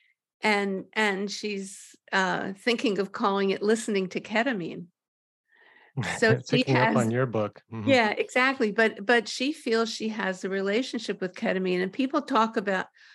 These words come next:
Speaker 1: a relationship with M D M A, and then they say, "Well, it comes, it's a s-, source, the chemicals come from the willow tree, so ultimately it goes back to a plant."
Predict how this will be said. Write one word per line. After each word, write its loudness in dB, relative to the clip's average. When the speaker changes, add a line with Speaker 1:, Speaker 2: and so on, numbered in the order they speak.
Speaker 1:
a 0
relationship 2
with -2
M 0
D 0
M -4
A, 2
and 0
then -4
they -2
say, -4
"Well, -2
it -6
comes, -2
it's -10
a 4
s-, -10
source, 2
the 0
chemicals -4
come -2
from -2
the 0
willow 4
tree, -6
so -2
ultimately 0
it -6
goes -6
back -4
to -6
a -6
plant." 0